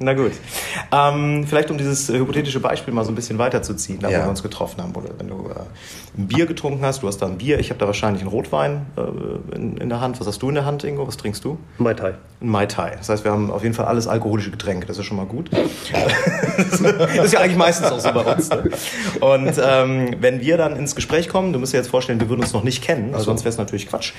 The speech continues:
Speaker 1: Äh, was würdest du mir erzählen, was du so machst?
Speaker 2: Oh.
Speaker 1: Wenn du einem Fremden begegnest,
Speaker 2: Ja,
Speaker 1: tatsächlich, und ihr
Speaker 2: oh.
Speaker 1: fangt so einen lockeren Smalltalk an, an einer Bar. Was
Speaker 2: Mhm.
Speaker 1: erzählst du da? Was machst du?
Speaker 2: Naja, dann erzähl ich, muss ich aber dazu sagen, eher, also ich bin einer von denen, die das ungerne erzählen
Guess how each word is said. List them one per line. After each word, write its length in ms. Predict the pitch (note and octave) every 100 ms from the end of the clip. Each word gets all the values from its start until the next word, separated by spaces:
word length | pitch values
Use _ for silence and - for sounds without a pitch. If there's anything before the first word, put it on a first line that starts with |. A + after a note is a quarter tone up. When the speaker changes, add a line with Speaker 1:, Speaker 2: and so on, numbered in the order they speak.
| - - - -
Speaker 1:
Äh, 220 | B2+ B2+
was 160 | B2 D#3+
würdest 160 | D#3
du 60 | D3+
mir 80 | C3
erzählen, 640 | - - C3+ C#3+ C#3 C3+
was 180 | A2+ B2
du 80 | C3
so 80 | C3
machst? 360 | C3+ - - - - - - - - - - -
Speaker 2:
Oh. 340 | F#2 F#2 E2
Speaker 1:
Wenn 80 | A2+
du 40 |
einem 120 | A#2 A2+
Fremden 400 | - C#3+ E3+ A2+
begegnest, 420 | G#2+ G2 G2+ G2
Speaker 2:
Ja, 100 | G#2
Speaker 1:
tatsächlich, 420 | A2+ - - D3
und 60 | B2+
ihr 80 |
Speaker 2:
oh. 20 | A2+
Speaker 1:
fangt 140 | C#3+
so 80 | D3
einen 80 | B2+
lockeren 280 | D#3+ D3 C#3
Smalltalk 500 | C#3+ C3+ C3+ B2+ -
an, 140 | A2
an 100 | A2
einer 80 | G2+
Bar. 240 | D#2+ E2 - - -
Was 100 | E3
Speaker 2:
Mhm. 60 | F3+
Speaker 1:
erzählst 300 | D#3+ F3+ F3+
du 40 |
da? 100 | F3+ -
Was 140 | - D3
machst 200 | - -
du? 20 | - - - - - - -
Speaker 2:
Naja, 160 | A2+ C#3+
dann 120 | G#2
erzähl 380 | G#2 - G#2+ B2
ich, 280 | E3+ - - - - - - - - - - - -
muss 260 | C3+ C3 C3
ich 60 | B2
aber 100 | A2+
dazu 200 | A2+ C#3
sagen, 380 | C#3 C3+ C3+ -
eher, 480 | B2 C#3 C#3 B2+ - - - -
also 120 | A2
ich 60 | A2
bin 80 | C#3
einer 160 | C#3
von 160 | C3 A#2+
denen, 260 | A#2+ C3 A#2+
die 100 | A2+
das 160 | A2
ungerne 500 | C#3+ F#3 B2+ F#2 F#2
erzählen 680 | E2 F2 G2 F#2 G2+ E3+